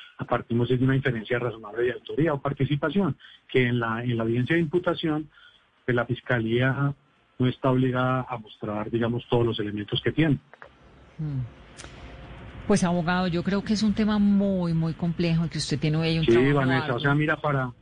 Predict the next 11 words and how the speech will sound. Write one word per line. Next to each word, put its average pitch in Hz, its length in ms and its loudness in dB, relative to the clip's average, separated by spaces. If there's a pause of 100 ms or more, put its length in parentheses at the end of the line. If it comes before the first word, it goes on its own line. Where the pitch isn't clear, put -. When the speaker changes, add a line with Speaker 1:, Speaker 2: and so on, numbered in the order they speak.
(180)
Speaker 1:
para 147 200 2
uno 151 140 0
como 156 240 -2
defensor, 127 400 -2
créeme 147 320 0
que 117 320 0 (380)
es 135 140 2
muy 160 180 2
difícil, 156 640 0 (680)
digamos, 131 720 2 (140)
estar 127 640 0